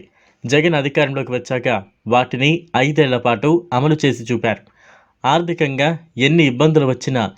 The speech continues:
నవరత్నాల అమలు విషయంలో వెనక్కు తగ్గలేదు. ఇప్పుడు రైతు రుణమాఫీ, మహిళలకు ఉచిత బస్సు ప్రయాణం లాంటి కొత్త హామీలు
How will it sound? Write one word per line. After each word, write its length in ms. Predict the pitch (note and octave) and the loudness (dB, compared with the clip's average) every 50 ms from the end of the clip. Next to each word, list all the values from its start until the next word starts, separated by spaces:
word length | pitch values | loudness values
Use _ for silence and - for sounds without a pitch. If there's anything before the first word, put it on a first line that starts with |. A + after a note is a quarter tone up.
| _ _ _ _ _ _ B2 C3 | _ _ _ _ _ _ -2 0
నవరత్నాల 540 | C#3+ D3+ E3+ F3+ E3 E3+ - D#3+ D3 C#3 C3 C3+ - - B2+ | 0 2 0 0 -2 0 0 0 2 2 2 2 0 -2 -2
అమలు 180 | B2+ C#3 C#3+ C3+ B2 A#2+ | 0 0 2 2 0 0
విషయంలో 320 | - - B2 A#2 C#3 D#3 C#3 A#2+ | 0 -2 0 2 2 2 2 2
వెనక్కు 280 | B2+ C3 D3+ - - D#3 D#3 C3+ | 0 -2 -2 -4 -4 -2 -2 -2
తగ్గలేదు. 380 | A#2 A#2 B2 A2+ G#2+ G2 F#2+ - - _ _ _ _ _ _ - C#3 | 0 0 0 0 0 0 -4 -8 -12 _ _ _ _ _ _ -4 -2
ఇప్పుడు 180 | C3+ D3+ C#3+ C3+ A#2+ | -2 -2 -2 0 0
రైతు 240 | C3 C#3 D#3 D3+ - D3 | 0 0 0 -2 -2 -4
రుణమాఫీ, 460 | C3+ B2+ B2+ B2 C3 B2+ A#2+ - D3 E3 D#3 D#3+ - _ _ - | -2 -2 -2 -2 -2 -2 0 0 0 0 -2 -4 -8 _ _ -2
మహిళలకు 500 | B2 B2 A2 D3 C3 C3 A#2+ A#2+ A#2 C#3 C#3+ D#3 - - C#3+ | -2 -2 -2 -2 -2 -2 -2 -2 -4 -4 -4 -4 -4 -4 -4
ఉచిత 240 | C#3 C3+ D3+ C#3 D3 C3 B2 | -4 -2 0 0 2 2 2
బస్సు 220 | B2+ A#2+ - C#3+ A#2+ - | 0 0 -2 -4 -2 0
ప్రయాణం 340 | B2 B2 B2+ C3 C3 B2+ A#2+ A#2+ | 0 0 0 0 -2 -4 -6 -6
లాంటి 240 | B2 A#2+ A2+ C#3+ C3+ C3 - - - _ _ _ _ - | -6 -4 -4 -4 -4 -4 -8 -14 -20 _ _ _ _ -2
కొత్త 220 | D#3+ D#3+ - - F3 E3+ | -2 0 0 0 0 2
హామీలు 360 | D#3+ D3+ C#3+ C#3+ C#3+ C3+ C3 | 2 2 2 2 0 0 0